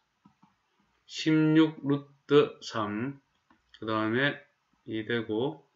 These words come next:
그 다음에 사인 육십 도는 이 분의 루트 삼이잖아요. 그러면 삼 되고, 그럼 구 루트 삼. 그러면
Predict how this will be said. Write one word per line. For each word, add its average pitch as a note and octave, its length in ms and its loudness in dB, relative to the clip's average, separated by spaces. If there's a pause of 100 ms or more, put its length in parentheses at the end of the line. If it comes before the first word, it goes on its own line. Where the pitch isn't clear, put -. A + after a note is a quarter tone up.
(380)
그 - 120 -4
다음에 C3+ 440 2
사인 E3 320 6
육십 E3+ 320 0
도는 C#3 220 4
이 A#2 200 0
분의 E3+ 260 8
루트 C#3+ 220 2
삼이잖아요. G2+ 520 -4 (1800)
그러면 B2 300 -8
삼 A#2 240 -4
되고, B2 560 -4
그럼 A#2 220 -4
구 D#3+ 100 -2
루트 D#3 200 0
삼. A2 300 -6 (2500)
그러면 A#2+ 520 -2